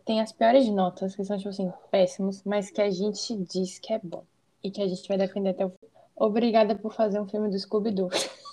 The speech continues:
Muito bom. Os dois, inclusive, que tem o,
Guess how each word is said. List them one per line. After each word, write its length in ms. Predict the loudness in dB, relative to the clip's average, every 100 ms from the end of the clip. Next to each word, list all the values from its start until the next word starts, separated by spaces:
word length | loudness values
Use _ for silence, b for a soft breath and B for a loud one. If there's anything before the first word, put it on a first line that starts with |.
| -20 -20 _ _ _ _ -20 -18 -20 _ _ -2 -2 0 -4 -4 -4 -8 -6 -8 -8 _ _ _ _ -14 B B B B B 4
Muito 580 | 8 10 8 8 6
bom. 280 | 6 4 -2 -10 _ _ _ 2
Os 220 | 6 8
dois, 280 | 8 6 2
inclusive, 580 | 0 -2 0 0 -2
que 120 | -6 -6
tem 260 | -4 -2
o, 380 | -2 -4 -6 -8